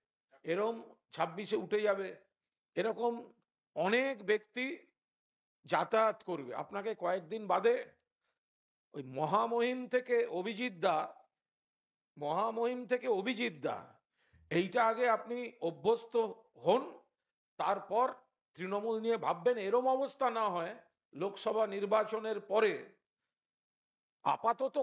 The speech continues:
কথাটা প্রযোজ্য না হয়ে যায়। আপনি যে প্রথমেই বলেছেন, "আমি আপাতত বিজেপিতে যাচ্ছি", লোকসভা নির্বাচনের পর আপনার মুখ থেকে বেরিয়ে আসা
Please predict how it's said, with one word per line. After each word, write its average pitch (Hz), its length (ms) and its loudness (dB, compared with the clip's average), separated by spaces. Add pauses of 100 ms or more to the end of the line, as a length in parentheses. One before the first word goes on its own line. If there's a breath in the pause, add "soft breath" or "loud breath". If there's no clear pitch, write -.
কথাটা 226 580 0 (260)
প্রযোজ্য 202 440 0
না 202 160 -6
হয়ে 143 200 -12
যায়। 110 240 -16 (500)
আপনি 202 340 -2
যে 226 160 2
প্রথমেই 226 500 -6
বলেছেন, 233 420 -2
"আমি 233 160 -2
আপাতত 254 600 2
বিজেপিতে 214 600 -6
যাচ্ছি", 156 500 -8 (400)
লোকসভা 226 760 0
নির্বাচনের 226 720 -2
পর 190 420 0 (340)
আপনার 247 560 0
মুখ 254 260 -6
থেকে 254 280 -4
বেরিয়ে 220 320 2
আসা 151 340 -4